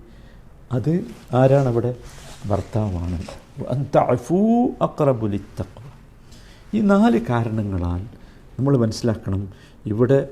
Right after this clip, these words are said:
ഉദ്ദേശിക്കുന്നത് ആരല്ല? വലിയല്ല, മറിച്ച് ആരാണ്? ഭർത്താവാണ്.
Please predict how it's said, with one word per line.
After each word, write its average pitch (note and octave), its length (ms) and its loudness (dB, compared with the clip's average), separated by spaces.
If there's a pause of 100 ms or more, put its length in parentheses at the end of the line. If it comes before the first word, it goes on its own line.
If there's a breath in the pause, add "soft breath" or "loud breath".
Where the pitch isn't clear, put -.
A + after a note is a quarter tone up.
ഉദ്ദേശിക്കുന്നത് A2+ 720 -2
ആരല്ല? G#2 580 0 (840 soft breath)
വലിയല്ല, G2 1080 0 (260)
മറിച്ച് G2 360 -4
ആരാണ്? F2+ 400 0 (1800)
ഭർത്താവാണ്. - 560 -12